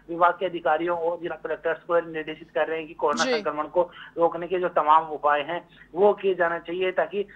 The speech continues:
Speaker 1: प्रदेश में, अ, जो वि-, कोरोना का विस्फोट हो रहा है उससे बचा जा सके। अ, हालांकि,
Speaker 2: जी।
Speaker 1: अ, जिस तरह से चिकित्सा विभाग की ओर से जो तैयारियां की गई है उसमें देखा गया है कि जो, अ, quarantine सेंटरों पर जो लोग, अ, पहुं-, पहुंच रहे हैं उनको, अ,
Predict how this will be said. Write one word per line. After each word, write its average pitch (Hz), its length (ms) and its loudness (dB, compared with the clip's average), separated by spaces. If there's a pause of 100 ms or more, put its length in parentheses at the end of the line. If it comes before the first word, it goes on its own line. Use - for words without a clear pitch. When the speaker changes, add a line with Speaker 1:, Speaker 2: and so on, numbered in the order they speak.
(160)
Speaker 1:
प्रदेश 180 580 2
में, 220 180 -6
अ, 180 300 -2
जो 175 440 -4
वि-, 165 560 -12
कोरोना 175 320 0
का 185 80 2
विस्फोट 185 460 -4
हो 151 180 -2
रहा 165 180 4
है 190 120 2 (200)
उससे 190 200 -2
बचा 170 260 2
जा 143 140 0
सके। 143 280 -10
अ, 135 80 -14 (280)
हालांकि, 196 500 0
Speaker 2:
जी। 233 180 2
Speaker 1:
अ, 185 300 0
जिस 185 140 -14
तरह 208 160 0
से 226 160 -2
चिकित्सा 196 360 0
विभाग 175 300 4
की 202 60 -2
ओर 185 140 2
से 165 100 -12
जो 180 80 -6
तैयारियां 165 380 2
की 175 140 -6
गई 165 180 -4
है 170 80 2
उसमें 175 320 -2 (320)
देखा 180 240 2
गया 190 160 2
है 185 120 4
कि 208 140 -4
जो, 196 240 0
अ, - 80 -12 (220)
quarantine 190 600 4
सेंटरों 208 340 0
पर 208 100 0
जो 202 120 0
लोग, 180 260 2
अ, 165 200 6 (120)
पहुं-, 160 460 -4
पहुंच 160 240 0
रहे 160 160 -2
हैं 170 180 -6
उनको, 170 280 -4
अ, 165 640 -4